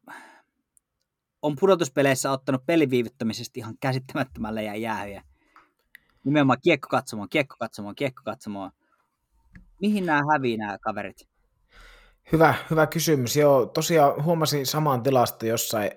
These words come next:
Speaker 2: en nyt muista, että oliko viidessä, jotenkin, että viidessä jossain pelissä,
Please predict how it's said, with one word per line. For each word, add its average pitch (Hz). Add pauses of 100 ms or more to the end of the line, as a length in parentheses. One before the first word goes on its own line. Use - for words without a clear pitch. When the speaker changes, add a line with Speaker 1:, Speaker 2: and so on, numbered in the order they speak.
Speaker 2:
en 117
nyt 120
muista, 131
että -
oliko 135
viidessä, 147 (1800)
jotenkin, 165
että 160
viidessä 165 (280)
jossain 120 (500)
pelissä, 113